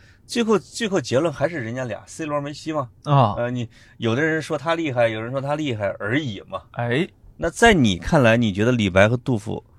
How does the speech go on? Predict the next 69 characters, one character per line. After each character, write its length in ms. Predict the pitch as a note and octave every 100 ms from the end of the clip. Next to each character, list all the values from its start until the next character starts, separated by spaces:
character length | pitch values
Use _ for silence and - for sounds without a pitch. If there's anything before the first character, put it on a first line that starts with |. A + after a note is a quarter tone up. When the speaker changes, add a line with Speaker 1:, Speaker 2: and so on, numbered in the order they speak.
| _ _ _ _ _ _
Speaker 1:
谁 320 | - - A#2
厉 180 | D#3 D#3+
害？ 220 | A2+ G2
你 80 | G#2
更 180 | A2 B2+
喜 140 | -
欢 140 | G2+ G2+
哪 100 | F2+
个？ 240 | A2 -
Speaker 2:
我 140 | - B2+
跟 120 | F3
你 40 |
说， 160 | C3+ B2
作 140 | B2
为 80 | D#3+
知 160 | E3 G#3
识 100 | G3
分 220 | D3 A2+
子， 80 | -
这 80 | B2+
答 120 | A2
案 200 | C#3 C3+
只 120 | A#2
有 100 | C3+
一 160 | - -
个。 140 | - -
Speaker 1:
哦， 400 | - G2+ F2 E2+ - - - - _ -
李 180 | C#3
白。 260 | G#2+ A2+ G#2+ - - _
Speaker 2:
呃， 180 | C#3 C3+
不， 100 | C3
但 140 | C#3+
是 100 | D3
我 140 | C#3+ A2
就 100 | D#3+
是 100 | D3+
反 240 | - G2
过 80 | A#2
来 140 | A#2
的。 100 | - - F5 F5+ F5 - B4 -
Speaker 1:
<laughs> 560 | C4+ A3 D#4+ C4+ C4 -
Speaker 2:
我 180 | D3
就 80 | D3
是 80 | G3
喜 120 | D#3
欢 120 | C#3
李 100 | D3
白 180 | B2 A#2+ -
啊。 160 | D3+ C3+
Speaker 1:
你 80 | G#2
喜 60 |
欢 80 | G2+
李 80 | G2
白 20 |
啊。 20 |
Speaker 2:
知 140 | F#2 A#3+
识 120 | A3+
分 180 | D#3 C3
子 120 | B1
基 180 | - F#3+
本 160 | F3 A2+
都 80 |
认 200 | B2 A#2+
为 80 | A2
杜 180 | A2+ B2
甫 160 | - -
更， 180 | A2+ A2
更 140 | - A2+
好。 260 | - -